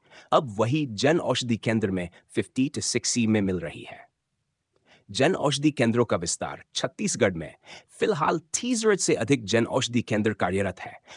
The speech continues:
जिनमें हजारों लोग रोज सस्ती दवाएं खरीदते हैं। राज्य सरकार इन केंद्रों की संख्या बढ़ाकर हर ब्लॉक और प्रमुख गांव तक ले जाने की योजना बना रही है। स्वास्थ्य विभाग के अनुसार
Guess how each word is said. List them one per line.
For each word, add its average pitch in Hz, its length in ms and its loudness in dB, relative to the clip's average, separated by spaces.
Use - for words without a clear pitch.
जिनमें 127 300 8
हजारों 147 400 6
लोग 127 240 4
रोज 120 280 2
सस्ती - 440 -2
दवाएं 104 360 2
खरीदते 87 380 -8
हैं। - 320 -16
राज्य 151 340 2
सरकार 120 500 0
इन 147 160 4
केंद्रों 135 420 2
की 127 140 -4
संख्या 117 420 2
बढ़ाकर 90 480 -4
हर 233 240 2
ब्लॉक 135 380 2
और 107 120 0
प्रमुख 135 560 2
गांव 113 360 0
तक 151 160 4
ले 113 160 4
जाने 110 260 0
की 98 160 -4
योजना 113 520 0
बना 104 300 0
रही 87 220 -8
है। - 220 -18
स्वास्थ्य 147 520 0
विभाग 131 340 2
के 107 80 0
अनुसार 90 460 -4